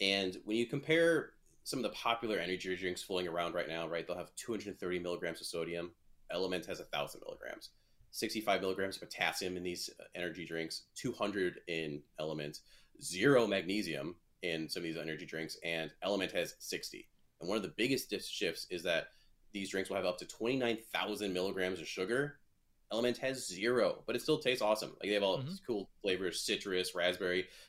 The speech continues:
Speaker 1: Uh, Will just, uh, tried the mint chocolate, uh, which is actually awesome 'cause it's kind of this great before bedtime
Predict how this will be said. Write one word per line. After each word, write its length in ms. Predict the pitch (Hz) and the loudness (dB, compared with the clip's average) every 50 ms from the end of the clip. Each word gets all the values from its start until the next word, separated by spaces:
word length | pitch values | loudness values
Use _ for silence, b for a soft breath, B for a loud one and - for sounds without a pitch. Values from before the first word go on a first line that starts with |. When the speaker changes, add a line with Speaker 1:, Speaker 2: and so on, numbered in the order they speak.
| B B | B B
Speaker 1:
Uh, 220 | - 82 82 80 - | 0 2 2 2 0
Will 220 | 98 92 98 98 - | 0 0 0 0 0
just, 320 | 95 95 92 - - - | 0 -2 0 0 0 2
uh, 220 | 90 85 85 82 - | 2 2 2 2 0
tried 400 | - - - 110 95 90 90 90 | -2 0 2 4 6 6 4 4
the 80 | 95 85 | 2 -2
mint 280 | 87 95 95 - - | -2 -2 -2 -2 -4
chocolate, 560 | - - - 101 92 - - 101 92 92 - - b b b b b b - - | -4 0 2 2 2 2 0 0 -2 -2 -2 -6 b b b b b b -4 -2
uh, 60 | 87 | 0
which 220 | 90 92 85 - 98 | 0 0 0 0 0
is 140 | 92 87 | 0 2
actually 340 | 90 87 85 - - 90 80 - | 4 2 2 2 0 -4 -4 -2
awesome 300 | 82 85 82 - - 87 | 0 0 0 0 -2 -4
'cause 180 | 87 - 90 82 | -4 -6 -8 -8
it's 220 | 82 - - - - 95 | -8 -8 -12 -8 -4 -2
kind 120 | 90 90 | 0 0
of 80 | 85 80 | 0 -2
this 440 | 80 76 - - - - - - - _ _ _ _ _ _ | -2 -4 -4 -4 -6 -8 -10 -12 -16 _ _ _ _ _ _
great 320 | - 202 202 196 190 - - | -6 -2 -2 -2 -2 -4 -8
before 360 | - - - 208 196 180 - - | -8 -4 -2 0 0 0 0 0
bedtime 520 | 87 92 - - 110 101 95 98 104 | 0 0 0 -2 -2 0 0 0 -2